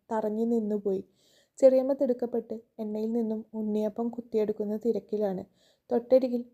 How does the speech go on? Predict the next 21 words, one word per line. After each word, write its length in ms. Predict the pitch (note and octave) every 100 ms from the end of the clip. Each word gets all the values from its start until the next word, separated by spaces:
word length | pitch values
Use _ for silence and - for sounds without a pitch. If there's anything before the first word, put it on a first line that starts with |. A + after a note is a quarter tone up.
| -
ഒരു 140 | A#3
വലിയ 280 | B3 A3 A#3
പാത്രം 440 | A#3+ A3+ A3+ A3+
നിറയെ 300 | A3+ G#3+ G3+ G#3 _
അച്ചപ്പം 480 | G#3 G3+ - A3 A#3
വറുത്തുകോരി 580 | A#3 A3+ - A3 A3 G#3
വെച്ചിരിക്കുന്നു. 640 | G#3+ G#3+ G3 F#3+ F#3 F3+ F#3+ _ _ _ -
കല്ലുവിന് 400 | B3 B3 B3 C4
അതിശയമായി. 640 | B3+ A#3 - A3+ A3+ F#3+ - _ _ -
ചെറിയമ്മക്കരികിൽ 840 | A#3+ G#3 G3+ G3+ G3+ B3 A3+ G#3 - -
അച്ഛൻ 340 | A3 - B3+ B3
നിൽപ്പുണ്ട്. 460 | B3+ A3+ G3 F#3+ - _ _ _ _
"അവർ 180 | A3+ A#3+
ഇപ്പോൾ 300 | C4+ C4 A#3+ B3
വരും 260 | B3+ A#3+
കേട്ടോ. 300 | B3 A3 G3+ F#3+ _
അതിനു, 280 | - F#3+ G3+
അതിനു 260 | G#3+ G#3 A#3
മുമ്പേ 320 | C#4+ B3+ B3+
ആവില്ല 360 | C#4 B3+ B3 B3
എല്ലാം." 300 | C4 A#3 A#3